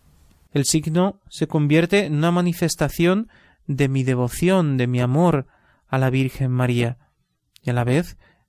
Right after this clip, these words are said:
es una garantía, no una garantía absoluta, pero una garantía grande de la presencia de María a mi lado. También son prácticas de devoción mariana las procesiones,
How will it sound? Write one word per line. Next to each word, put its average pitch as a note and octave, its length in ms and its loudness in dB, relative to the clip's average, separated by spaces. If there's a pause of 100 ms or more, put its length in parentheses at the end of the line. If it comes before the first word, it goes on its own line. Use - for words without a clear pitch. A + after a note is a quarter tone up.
(220)
es - 400 -2
una E3 240 0
garantía, D3+ 840 2 (580)
no A#2+ 200 -2
una B2+ 180 2
garantía C#3+ 500 2
absoluta, F3+ 720 0 (460)
pero C3 240 -2
una C3 420 -6
garantía C3+ 560 -2
grande C#3+ 500 0 (460)
de C3 200 -2
la B2 180 -2
presencia D3+ 720 -2
de C3 120 0
María B2 520 -2
a D3 120 -4
mi D3 140 0
lado. C3 480 -2 (380)
También D#3 440 2
son F3+ 380 0
prácticas E3 560 -2
de C3+ 80 0
devoción C3 480 0
mariana E3 560 0 (420)
las C#3 220 2
procesiones, D3+ 1080 2